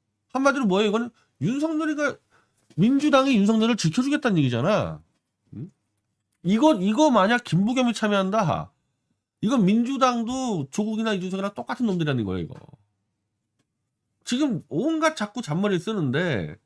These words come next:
윤석열이를 특검으로 범죄를 밝혀. 그리고 끌어내. 이거 단순하게 가야 되거든요. 근데 자꾸 이거 삼 당 모두 이상한 계산들 하고 있거든, 지금 이거. 왜?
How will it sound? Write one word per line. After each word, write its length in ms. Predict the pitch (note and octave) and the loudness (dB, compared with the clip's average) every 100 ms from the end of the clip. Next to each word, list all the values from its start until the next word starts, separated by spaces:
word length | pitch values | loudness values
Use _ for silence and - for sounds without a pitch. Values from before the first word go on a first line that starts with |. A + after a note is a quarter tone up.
| _ _ _ _ F3 | _ _ _ _ -4
윤석열이를 1000 | C4 D#4+ D#4 D4+ C4+ C4+ C#4 C4 F3+ - _ _ _ _ _ _ _ | 0 2 4 2 0 0 0 0 0 -4 _ _ _ _ _ _ _
특검으로 380 | D#4+ D4 D4+ | 0 2 2
범죄를 360 | C4+ F#3 A#3+ C4 | 2 2 2 0
밝혀. 500 | C#3+ D#3 C#4+ G3 E2+ - _ _ _ _ _ _ - | 0 2 4 4 2 -6 _ _ _ _ _ _ -2
그리고 240 | A#3+ B3+ | 0 0
끌어내. 600 | C#4+ D#4 C4+ C4 A#3 A2 - _ _ _ _ _ _ _ _ _ _ | 2 4 4 4 2 -2 -6 _ _ _ _ _ _ _ _ _ _
이거 140 | A#3 C#4+ | -2 0
단순하게 420 | D#3 F#3+ C4+ C4 | 0 0 2 4
가야 140 | G3+ | 4
되거든요. 380 | E3 C#3+ B2+ G#3+ | 4 2 0 0
근데 180 | A#3 C#4 - | -2 -6 -10
자꾸 260 | A3+ - C#4+ | -8 0 0
이거 220 | C4+ G#3 | 2 -2
삼 300 | - - C4+ | -6 -2 0
당 200 | C4+ B3 | 2 2
모두 180 | G3+ A3 | 0 0
이상한 440 | E3 A3+ B3 C#4 | -2 -4 -2 0
계산들 300 | G#3 F#3 E3 | 2 0 0
하고 120 | D3 A#2 | 0 0
있거든, 240 | A2+ F#2 | -4 -4
지금 240 | E2+ D#2 D2+ | -6 -6 -8
이거. 340 | C#2 - - _ _ _ _ _ _ _ _ _ _ _ _ _ | -12 -18 -20 _ _ _ _ _ _ _ _ _ _ _ _ _
왜? 240 | F#3 B3+ | 0 0